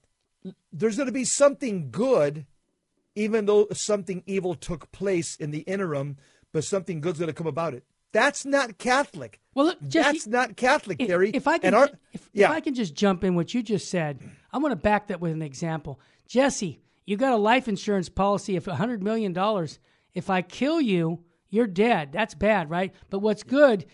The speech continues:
Speaker 2: is your wife gets the hundred million dollar life insurance policy. See, we can't do that. And, and this is the same thing. We ch-, we, we try to say that, "Oh, well, look, that was done years ago. It's okay." Jesse, w-,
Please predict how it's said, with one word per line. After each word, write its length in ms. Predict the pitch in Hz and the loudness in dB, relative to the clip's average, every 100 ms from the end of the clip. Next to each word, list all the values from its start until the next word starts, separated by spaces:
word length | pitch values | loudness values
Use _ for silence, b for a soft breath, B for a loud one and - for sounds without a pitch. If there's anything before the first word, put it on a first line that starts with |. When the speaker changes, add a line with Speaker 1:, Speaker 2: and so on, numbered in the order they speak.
| b | b
Speaker 2:
is 160 | 196 190 | -2 0
your 100 | 202 | 2
wife 300 | 196 240 240 | 4 2 2
gets 220 | 208 202 | -2 -2
the 140 | 208 | -2
hundred 260 | 160 220 196 | 0 0 0
million 320 | 202 208 190 | 0 0 0
dollar 380 | 185 190 185 156 b b b | 0 0 0 -4 b b b
life 260 | 202 208 | 0 2
insurance 480 | 170 - 160 143 - | -2 -6 -4 -6 -8
policy. 600 | - 143 131 120 123 101 _ _ _ _ _ | -10 -8 -8 -10 -14 -18 _ _ _ _ _
See, 120 | - | 0
we 120 | 277 - | 2 4
can't 280 | 302 277 | 4 2
do 160 | 226 311 | 4 4
that. 320 | 240 - - _ _ _ - | 4 -2 -14 _ _ _ 0
And, 180 | 220 208 | 0 0
and 140 | 220 208 | -2 0
this 220 | 269 269 | -2 -2
is 120 | 294 | -4
the 100 | 220 | -4
same 280 | - 247 233 | -4 -2 -2
thing. 220 | 262 233 b b b | -2 -4 b b b
We 180 | 214 | 0
ch-, 240 | 214 - 262 | 0 -6 -6
we, 220 | 220 220 214 | -2 -2 -2
we 100 | 208 | -6
try 300 | - 262 330 | -2 -2 0
to 80 | |
say 300 | 233 - 240 214 | -2 0 2 2
that, 220 | 185 - b b b | 0 -2 b b b
"Oh, 180 | 370 | 2
well, 380 | 339 285 285 - b b | 4 4 4 2 b b
look, 220 | 320 320 | 0 0
that 180 | 320 381 | 0 2
was 120 | 277 | 0
done 280 | - 262 226 | 2 2 2
years 360 | 214 240 240 202 | 2 2 0 -2
ago. 360 | 180 190 185 | 0 4 4
It's 160 | 226 294 | 2 0
okay." 720 | 330 - 208 240 262 285 - b b | -2 -2 0 2 2 2 -4 b b
Jesse, 420 | 285 294 262 233 | 4 4 4 -6
w-, 120 | - | -10